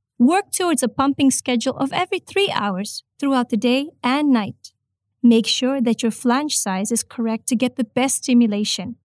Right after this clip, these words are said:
You can consult a lactation consultant if you need to make sure you have the right fit. It may also be helpful to use nipple cream at first, as your nipples adjust to the increased friction and stimulation.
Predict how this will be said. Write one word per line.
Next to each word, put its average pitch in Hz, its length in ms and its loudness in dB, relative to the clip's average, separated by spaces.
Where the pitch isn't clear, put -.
You 254 100 4
can 320 180 -2
consult 320 460 0
a 269 80 0
lactation 262 540 0
consultant 240 580 2
if 247 160 -2
you 254 80 4
need 254 280 6
to 262 120 0
make 214 220 4
sure 240 280 -2
you 247 180 0
have 214 180 -2
the 208 100 -4
right 208 260 -6
fit. - 440 -16
It 320 140 2
may 339 320 2
also 392 360 0
be 285 140 2
helpful 240 320 -2
to 269 160 -2
use 262 340 4
nipple 254 340 2
cream 220 360 0
at - 160 -10
first, 240 460 -2
as 247 280 0
your 254 100 6
nipples 269 480 2
adjust 233 520 -4
to 240 100 0
the 262 120 0
increased 277 460 2
friction 254 560 -2
and 240 160 2
stimulation. 240 800 2